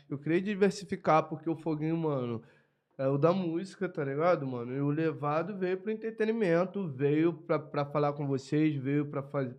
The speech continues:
pra falar o que ele pensa no Instagram, o caramba, fazer os conteúdos deles, dele e tal, ali da praia, de venda, e, e sobre outra, essas outras coisas do cotidiano normal do carioca, eu precisava dar um nome n-, nesse personagem. E aí,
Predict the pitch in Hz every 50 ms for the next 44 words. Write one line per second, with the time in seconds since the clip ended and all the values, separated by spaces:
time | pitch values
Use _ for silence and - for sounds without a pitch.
0 | - - 123 139 139 - - 143 135 131 135 139 143 156 151 147 151 147 135 131
1 | - - 143 135 135 131 135 - 135 131 135 131 131 - 139 131 120 120 131 135
2 | 143 143 143 139 127 127 131 135 - 135 131 123 113 - - 123 120 - 127 127
3 | 123 127 131 127 131 139 147 175 - - - - - - - - - _ - -
4 | _ _ 160 143 143 147 147 160 170 175 170 - - 135 139 143 147 143 127 127
5 | 131 135 131 135 - 131 139 139 139 127 120 123 113 123 135 143 147 143 143 127
6 | 123 123 123 120 123 - _ - 131 131 127 127 123 - - - 151 156 156 151
7 | 147 143 147 156 147 143 - - 135 139 139 - 156 143 131 143 139 143 143 143
8 | - 147 143 135 131 131 139 - 143 143 143 - 139 127 135 135 135 139 143 147
9 | 143 139 139 135 135 139 - - 147 147 147 139 131 135 143 143 143 107 - -
10 | - - _ _ 240 226 226 - 214 208 220 202 196 165 160 175 175 185 202 220
11 | 220 175 156 156 170 185 190 196 185 - - 151 160 156 156 - - - 170 -
12 | - 240 294 330 175 151 147 131 113 117 - - - - - _ _ _ - 135
13 | 143 147 139 139 135 135 127 127 135 147 170 196